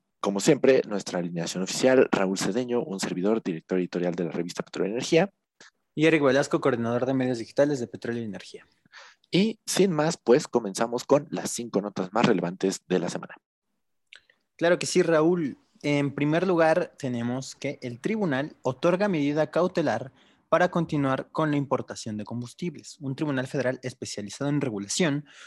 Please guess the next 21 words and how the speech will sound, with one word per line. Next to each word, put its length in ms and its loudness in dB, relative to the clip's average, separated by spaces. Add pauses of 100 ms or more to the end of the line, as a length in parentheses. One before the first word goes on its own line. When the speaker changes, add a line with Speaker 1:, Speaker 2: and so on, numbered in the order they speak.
(140)
Speaker 2:
otorgó 460 4
una 260 0
medida 380 0
cautelar 640 -4 (240)
a 80 -2
un 160 -4
privado 400 2
para 180 0
que 160 -8
continúe 520 0 (100)
importando 760 -4
combustibles. 840 -10 (1700)
Protexa 580 2
informa 500 0
sobre 260 -6
explosión 720 -4
en 200 -6
planta 440 0
de 120 -6
Santa 320 -4
Catarina, 600 -4